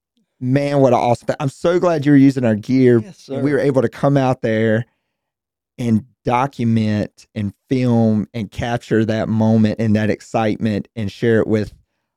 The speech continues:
Speaker 1: America about your story, because it was truly amazing.
Speaker 2: Oh, man.
Speaker 1: So
Speaker 2: Absolutely, Caleb.
Speaker 1: walk us through. You said you got this pound and a half, I mean, like,
Speaker 2: <laughs>
Speaker 1: from your fingertips to halfway up
Speaker 2: I
Speaker 1: your
Speaker 2: ain't
Speaker 1: arm.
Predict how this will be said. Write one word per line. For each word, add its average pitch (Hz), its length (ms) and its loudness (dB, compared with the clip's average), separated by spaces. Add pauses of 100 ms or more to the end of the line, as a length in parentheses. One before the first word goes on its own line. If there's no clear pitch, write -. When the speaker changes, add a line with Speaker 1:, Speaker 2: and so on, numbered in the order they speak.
(100)
Speaker 1:
America 110 800 0
about 110 380 -4
your 110 140 -2
story, 110 400 0
because 110 460 -4
it 123 100 -2
was 113 160 -4
truly 127 460 0
amazing. 101 600 -6
Speaker 2:
Oh, 123 200 -14
man. 110 340 -10
Speaker 1:
So 110 300 -8 (200)
Speaker 2:
Absolutely, 120 720 -10
Caleb. 113 380 -12
Speaker 1:
walk 151 400 0
us 175 260 -2
through. 135 220 2
You 120 180 0
said 127 220 -4
you 113 80 -6
got 117 200 -2
this - 160 -14 (120)
pound 208 360 0
and 160 100 -2
a 151 40 -2
half, 143 280 -4
I 143 160 -4
mean, 123 160 -2
like, 131 300 -4 (220)
Speaker 2:
<laughs> - 200 -20
Speaker 1:
from 135 160 -2
your 135 80 0
fingertips 175 480 -2
to 123 100 -8
halfway 139 340 0
up 131 80 -2
Speaker 2:
I - 20 -14
Speaker 1:
your 139 120 -2
Speaker 2:
ain't 120 100 0
Speaker 1:
arm. 131 300 2